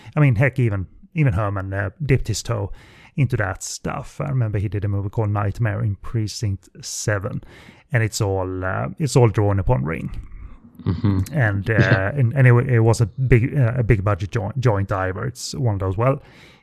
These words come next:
Speaker 1: get it in there because it's, uh, it's, uh, it's hot shit. So we got, we, we gotta have the image of the long hair something something, whether she's in the T V or not.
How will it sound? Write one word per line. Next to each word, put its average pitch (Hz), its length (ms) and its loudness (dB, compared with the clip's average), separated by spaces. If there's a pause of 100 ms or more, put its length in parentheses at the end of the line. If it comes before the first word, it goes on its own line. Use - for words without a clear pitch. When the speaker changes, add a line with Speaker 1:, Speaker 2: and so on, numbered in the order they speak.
(200)
Speaker 1:
get 135 180 4
it 156 120 6
in 110 160 4
there 135 180 -4
because 120 340 0
it's, 110 220 -2
uh, 104 260 0
it's, - 380 -4
uh, 98 380 -2
it's 123 140 -4
hot 113 200 0
shit. - 340 -6 (220)
So 104 300 0
we 107 120 -2
got, 107 260 -2
we, 113 160 -2
we 113 100 0
gotta 120 180 4
have 135 160 6
the 135 180 0
image 127 280 4
of 107 180 2
the 113 80 -2
long 107 220 2
hair 101 280 -2 (720)
something 113 320 2
something, 107 460 -2
whether 107 240 0
she's 123 220 2
in 110 80 0
the 101 80 -2
T 120 180 2
V 107 160 -2
or 101 80 -6
not. - 320 -10